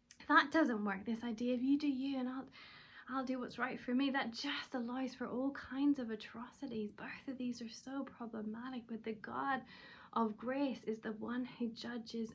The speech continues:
and saves. That is the good news of the incarnation. Secondly, it means that you can have fellowship with God. He makes himself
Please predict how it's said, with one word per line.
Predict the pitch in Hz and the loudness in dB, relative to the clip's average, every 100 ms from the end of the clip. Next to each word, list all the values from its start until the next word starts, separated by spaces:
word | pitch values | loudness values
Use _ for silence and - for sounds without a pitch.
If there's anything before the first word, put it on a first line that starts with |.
| - 247 | -8 -4
and | 254 269 262 240 | -2 0 0 -2
saves. | - 214 - - - - - - - - - - - | -4 -8 -8 -8 -10 -16 -20 -20 -20 -20 -20 -18 -8
That | - 269 247 | -2 2 2
is | 226 | 0
the | 220 | -2
good | 214 214 202 208 | 0 0 2 2
news | 202 196 190 - | 0 0 -6 -8
of | 196 190 | -8 -4
the | 202 202 | -2 -2
incarnation. | 196 196 - - 185 208 220 - - 196 190 - - - - _ _ _ _ _ _ _ - - | -2 -4 -6 -8 -6 -6 -6 -8 -10 -8 -10 -14 -20 -20 -20 _ _ _ _ _ _ _ -20 -2
Secondly, | 262 247 247 233 | 0 2 2 2
it | 226 | 2
means | 233 254 254 | 2 2 2
that | - | 0
you | 240 240 | -4 -6
can | 247 | -6
have | 233 240 233 - | -4 -4 -6 -8
fellowship | 247 247 247 226 - - - - - - - - - | -6 -2 -2 -4 -6 -8 -10 -20 -20 -20 -20 -20 -8
with | 247 - | -8 -6
God. | - - - 247 226 - - _ _ _ - | -8 -6 -8 -10 -12 -16 -20 _ _ _ -4
He | 247 | 2
makes | 233 254 254 214 - | 4 2 0 -6 -2
himself | 233 220 220 214 214 | -2 -2 -2 -2 -4